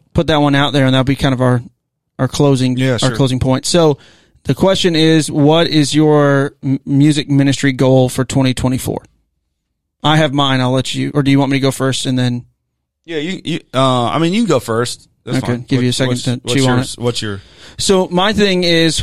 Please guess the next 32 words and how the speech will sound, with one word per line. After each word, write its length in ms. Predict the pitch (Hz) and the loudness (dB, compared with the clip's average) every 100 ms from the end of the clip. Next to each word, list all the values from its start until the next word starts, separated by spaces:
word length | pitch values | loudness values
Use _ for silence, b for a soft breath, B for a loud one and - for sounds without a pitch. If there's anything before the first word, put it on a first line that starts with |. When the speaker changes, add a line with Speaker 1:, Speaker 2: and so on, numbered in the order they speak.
| 135 | -2
Speaker 1:
one 200 | 165 170 | 0 2
of 80 | |
the 40 | 151 | 0
things 200 | 170 151 | 0 0
I've 140 | 147 135 | 0 2
noticed 540 | 151 156 143 - - - | 2 2 -2 -6 -12 -4
with 180 | 151 127 | -2 2
being 240 | 151 151 | 2 2
here 180 | 143 143 | 2 2
now, 400 | 139 139 139 139 - | 2 2 0 -2 -2
uh, 340 | 139 127 123 123 - | 0 2 2 -2 -8
for 220 | - 139 | -2 0
what, 260 | 131 127 - | 2 0 0
eighteen 360 | 143 135 143 139 | -2 0 2 2
months, 320 | 135 - - | 0 -4 -8
something 200 | - 156 | -4 0
like 120 | 143 139 | 0 0
that, 260 | 139 139 - _ _ _ _ - _ 147 | 0 -2 -10 _ _ _ _ -20 _ -4
uh, 260 | 135 131 | -2 -2
seventeen, 380 | 135 156 143 143 | -2 -4 -2 -2
eighteen 200 | 135 143 | -2 0
months, 200 | 135 131 B B B B | -2 -2 B B B B
is 320 | 151 151 131 | 0 2 0
I 100 | - | 0
want 280 | 151 165 180 | 2 2 0
to 80 | 175 | -2
make 240 | 165 151 - | -2 -2 -2
sure 600 | - 156 147 143 139 131 b b b _ - | 0 2 2 2 0 -2 b b b _ -6
that 360 | 139 131 - _ _ _ _ _ | -2 0 -2 _ _ _ _ _
for 140 | - 139 | -10 -4
twenty 260 | 175 180 | 0 0
twenty-four, 840 | 160 160 156 - 151 139 135 135 | 2 2 0 0 0 2 2 -2